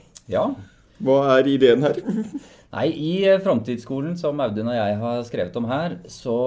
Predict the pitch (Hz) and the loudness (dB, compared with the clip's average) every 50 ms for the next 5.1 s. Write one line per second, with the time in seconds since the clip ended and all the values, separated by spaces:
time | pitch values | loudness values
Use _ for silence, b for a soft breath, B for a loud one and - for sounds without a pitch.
0 | 127 123 131 127 127 123 127 127 127 127 123 120 - - - - - - - - | 2 2 2 2 2 0 0 -2 -2 -4 -4 -6 -8 -10 -12 -16 -18 -20 -20 -20
1 | _ _ _ _ _ _ _ _ _ _ _ _ _ _ _ - 90 92 - - | _ _ _ _ _ _ _ _ _ _ _ _ _ _ _ -20 -18 -16 -10 -6
2 | 117 101 107 113 113 131 135 139 - - - - - 139 139 135 117 101 104 110 | -4 -2 -2 0 0 0 0 -2 -4 -6 -10 -8 -4 0 2 4 4 4 2 0
3 | 123 135 - 127 107 98 120 135 135 135 123 120 107 101 101 - - 110 92 90 | -2 -2 -4 -6 -4 -2 -4 -4 -4 -4 -4 -2 -2 -4 -4 -4 -6 -6 -6 -6
4 | 87 - 107 98 - - 104 90 87 82 85 87 95 113 113 113 110 - - - | -6 -6 -6 -6 -4 -6 -8 -8 -8 -10 -10 -6 -4 -6 -6 -6 -10 -16 -14 -10
5 | - | -6